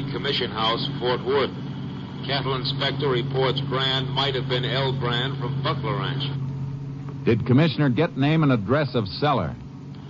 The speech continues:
Speaker 1: Seller refused to have check mailed. Said he would pick it up tomorrow after stock was weighed and priced.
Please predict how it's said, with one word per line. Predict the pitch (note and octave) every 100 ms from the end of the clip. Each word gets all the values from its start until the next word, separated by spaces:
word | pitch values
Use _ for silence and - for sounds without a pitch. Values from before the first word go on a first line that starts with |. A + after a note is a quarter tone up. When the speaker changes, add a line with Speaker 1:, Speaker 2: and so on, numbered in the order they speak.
| - - - -
Speaker 1:
Seller | - - D3+ D#3 D3
refused | C3+ B2+ D3+ D3+ C3
to | B2
have | C3+ C#3+
check | - D3+ C#3 C#3+
mailed. | C#3+ C#3+ D3 D3+ - - - - - -
Said | C3+
he | C#3
would | C3 C#3+
pick | D3
it | C3+
up | C3+ B2+
tomorrow | A#2+ C#3+ C3+ B2 B2+
after | B2 C3+ - B2
stock | - D3 C3+ C3+ B2
was | A#2
weighed | G#2 B2+ C#3 C3+
and | - -
priced. | C3+ C#3 A2+